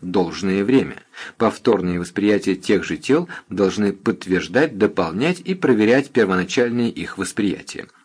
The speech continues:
Страница сто двадцать девятая. Каталептическое восприятие схватывает не только предмет, но и душу. Оно настолько очевидно, что принуждает человека к согласию.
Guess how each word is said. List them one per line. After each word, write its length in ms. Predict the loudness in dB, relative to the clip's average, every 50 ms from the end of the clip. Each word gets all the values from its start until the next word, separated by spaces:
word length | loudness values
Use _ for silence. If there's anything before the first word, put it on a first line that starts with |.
| -20
Страница 540 | -20 -8 -4 -2 0 0 0 -2 -2 -2 -4
сто 260 | -4 -4 -2 -2 -2
двадцать 380 | -2 -2 -6 -6 -6 -8 -10 -6
девятая. 500 | -6 -6 -6 -6 -8 -10 -12 -12 -12 -14 -16 -20 _ _ _ _ _ _ _ _ _ _ _ _ _ _ -20 -20 -20 -20 -20 -20 -20 -20 -20 -20 -20 -20 _ -2
Каталептическое 800 | -2 2 4 4 4 2 2 0 -2 0 0 -2 0 2 2 4
восприятие 540 | 4 2 2 4 6 6 6 4 2 0 0
схватывает 520 | 0 2 2 2 2 4 4 2 2 2
не 60 | 0
только 300 | 0 -2 -2 0 0 0
предмет, 420 | 2 2 2 2 4 2 2 2 2
но 240 | 2 4 4 4 4
и 20 |
душу. 520 | 2 2 0 0 0 -2 -6 -8 -8 -10 -12 -14 -16 -14 -14 -14 -14 -8
Оно 360 | -2 0 0 2 2 2 2 4
настолько 500 | 2 2 2 2 0 0 2 4 2 2
очевидно, 400 | 2 2 2 2 2 2 2 -2
что 200 | 0 0 0 0
принуждает 560 | 0 0 0 0 0 2 4 4 4 4 2
человека 560 | 0 0 2 4 4 2 2 2 0 -2 -2
к 100 | -4 -6
согласию. 720 | -4 -2 0 0 0 0 0 0 -2 -4 -8 -10 -10 -12 -14